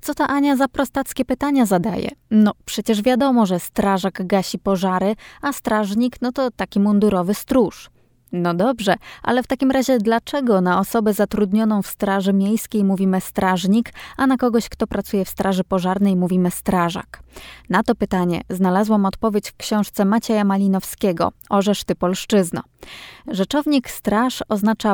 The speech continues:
pilnowanie czegoś albo kogoś, sprawowanie nadzoru. Ale co powiedzielibyśmy o strażaku?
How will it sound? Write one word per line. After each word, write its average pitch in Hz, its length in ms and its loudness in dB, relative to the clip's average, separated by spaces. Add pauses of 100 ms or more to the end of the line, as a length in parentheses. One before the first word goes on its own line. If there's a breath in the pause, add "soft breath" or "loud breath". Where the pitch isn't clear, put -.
(120)
pilnowanie 226 760 4
czegoś 208 640 0
albo 180 380 0
kogoś, 202 720 0
sprawowanie 180 880 0 (140)
nadzoru. 185 680 4 (420 loud breath)
Ale 190 200 0
co - 160 -2
powiedzielibyśmy 214 800 0
o 202 100 -4
strażaku? 202 720 2